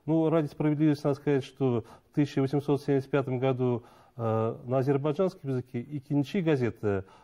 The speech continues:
"Хлебопашец", э, выходила всего два года. Ну и казанские татары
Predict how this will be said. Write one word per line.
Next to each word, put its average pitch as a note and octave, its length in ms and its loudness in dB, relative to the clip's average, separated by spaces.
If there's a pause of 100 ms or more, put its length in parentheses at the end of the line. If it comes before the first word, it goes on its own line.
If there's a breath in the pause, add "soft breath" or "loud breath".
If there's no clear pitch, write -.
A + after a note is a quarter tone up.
(120)
"Хлебопашец", B2+ 960 -4
э, G#2+ 300 -2
выходила A2 680 0 (240 loud breath)
всего A2+ 320 -2
два G#2 220 -2
года. G2+ 380 -4 (460 loud breath)
Ну D#3 280 2
и F3 180 0
казанские E3 680 -2
татары C3+ 580 0